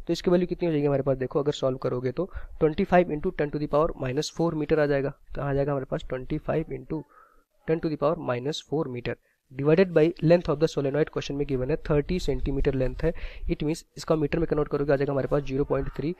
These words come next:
into time given है ten to the power minus three second। ठीक,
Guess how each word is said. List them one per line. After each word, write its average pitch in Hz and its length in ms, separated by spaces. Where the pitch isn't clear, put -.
into 160 220
time 170 320
given 143 220
है 175 100
ten 147 240
to 156 120
the 160 80
power 139 240
minus 127 460
three 160 240
second। 120 300
ठीक, 220 180